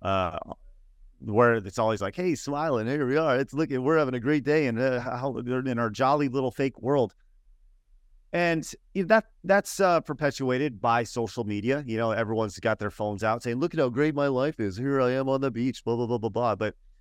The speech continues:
uh, really what draws people in is, is just the authenticity of, of the whole thing. And, um, you know, like, I, I would say the one thing that, that, you know, I,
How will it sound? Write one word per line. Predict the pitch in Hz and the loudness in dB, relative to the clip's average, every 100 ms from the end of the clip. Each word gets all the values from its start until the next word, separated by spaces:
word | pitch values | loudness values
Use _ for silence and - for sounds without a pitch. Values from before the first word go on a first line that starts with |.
| _ _ | _ _
uh, | 135 123 135 | -2 -2 2
really | 208 226 | 2 4
what | 165 | 2
draws | 117 135 147 | 2 0 0
people | 147 113 151 | -4 0 0
in | 165 | 2
is, | 131 - 139 | -2 -4 -6
is | 113 | -4
just | 143 - | -4 -2
the | 127 | 0
authenticity | 127 143 151 120 156 - 175 104 | 2 0 -2 -4 -6 -4 -2 0
of, | 92 90 - | 0 -4 -4
of | 95 | -4
the | 92 | -4
whole | 90 87 | -4 -6
thing. | - 82 76 - | -8 -10 -12 -12
And, | 104 107 101 98 | -4 -2 -2 0
um, | 104 101 92 87 - - _ _ - _ _ _ _ 110 | 2 2 -2 -6 -12 -20 _ _ -20 _ _ _ _ -6
you | 110 | 0
know, | 120 | 0
like, | 110 107 _ - - _ - | 0 -4 _ -20 -20 _ -4
I, | 160 | 0
I | 170 | 2
would | 196 - | 2 2
say | 160 | 0
the | 127 | 0
one | 180 226 | -2 0
thing | 196 170 | 0 0
that, | 143 113 - | 0 -2 -4
that, | 110 107 101 - - - _ - _ _ - - _ _ - | -4 -4 -4 -12 -20 -20 _ -20 _ _ -20 -20 _ _ -2
you | 120 | 4
know, | 107 98 | 4 4
I, | 117 | 2